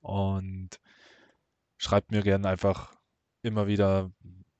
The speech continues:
was euch interessiert, was, ähm, was ich noch verbessern kann und ja, was ihr so für Anregungen habt einfach. Da freue ich mich immer mega drüber. Wie gesagt, vielen, vielen Dank dafür.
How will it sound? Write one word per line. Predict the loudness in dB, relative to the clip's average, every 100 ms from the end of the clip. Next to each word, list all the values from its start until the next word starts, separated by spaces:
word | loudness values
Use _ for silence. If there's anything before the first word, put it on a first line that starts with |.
| -16 -6
was | -6 -4
euch | -4 -4
interessiert, | -6 -4 2 4 2 -2
was, | -2 -2 -6 -12 -12
ähm, | -8 -6 -6 -8 -14 -18 _ _ _ _ _ -18 -12
was | -6 -4
ich | -2
noch | -4
verbessern | -4 -4 -2 -2
kann | -2 -2 -4 -10 _ -20 _ _ _ _ -8
und | -4 -4 -4 -10 -12 -12 -16 -20 _ _ _ _ _ _ _ -4
ja, | -2 -2
was | -4 -6
ihr | -2 0
so | -2
für | 0 0 0 0
Anregungen | -2 0 -2 -2 -8
habt | -8 -10
einfach. | -14 -14 -18 -20 -12
Da | -10
freue | -8 -6
ich | -6 -6
mich | -10
immer | -8
mega | -4 -2 -2
drüber. | -2 -4 -4
Wie | -6
gesagt, | -8 -8 -8
vielen, | -4 -4
vielen | -2 0
Dank | 0 0
dafür. | -4 -6 -10